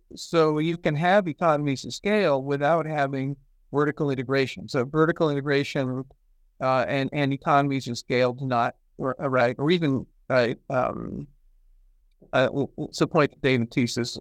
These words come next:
uh, made, uh, years, even years ago, that ver-, that economies of scale do not imply,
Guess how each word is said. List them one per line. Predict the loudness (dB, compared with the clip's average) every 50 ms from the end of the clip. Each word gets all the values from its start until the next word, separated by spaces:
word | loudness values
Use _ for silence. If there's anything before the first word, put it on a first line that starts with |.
| -6
uh, | -4 -2 -2 -2 -4 -8 -12 _ _ -20 -20 -20 _ -6
made, | -2 0 0 0 -2 -4 -8 -10 -8 -6
uh, | -4 -4
years, | -2 -2 0 0 0 -2 -4 -8 -8
even | -4 -2 -2 0 -2 0
years | 2 2 2 2 2
ago, | 0 2 2 2 2
that | 0 -2 -2
ver-, | 0 0 0 0 0
that | 2 2 2 0 _ _ _ _ _ _ -14
economies | -6 0 2 4 4 4 4 0 0 -2
of | -4 -8
scale | -8 -4 0 2 2 2 2
do | 0 -2 -2
not | 0 2 2 2 2
imply, | 0 -2 -6 -6 -4 -2 -2 0 -2 -2 -4 -6